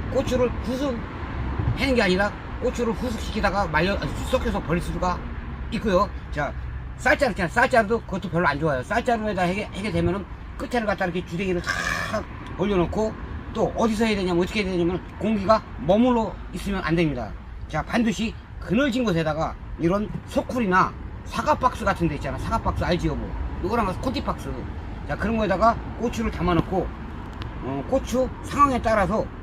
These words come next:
한 이틀에서 사 일 정도, 자, 그늘진 곳에다 선풍기를 틀어가지고 그늘이, 저, 뭐냐, 뜨거운 열기가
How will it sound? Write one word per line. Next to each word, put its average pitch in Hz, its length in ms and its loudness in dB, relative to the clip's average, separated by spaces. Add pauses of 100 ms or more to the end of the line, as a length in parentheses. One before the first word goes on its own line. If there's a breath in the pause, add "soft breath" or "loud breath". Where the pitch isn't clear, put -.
(120)
한 156 120 -2
이틀에서 196 600 0 (200)
사 165 140 2
일 208 100 2
정도, 127 320 -2 (240)
자, 139 100 -4
그늘진 220 360 2
곳에다 175 360 2 (260)
선풍기를 226 640 -2 (500)
틀어가지고 208 640 4 (320)
그늘이, 202 440 0 (280)
저, - 80 -8
뭐냐, 147 300 -2 (240)
뜨거운 247 340 2
열기가 190 500 4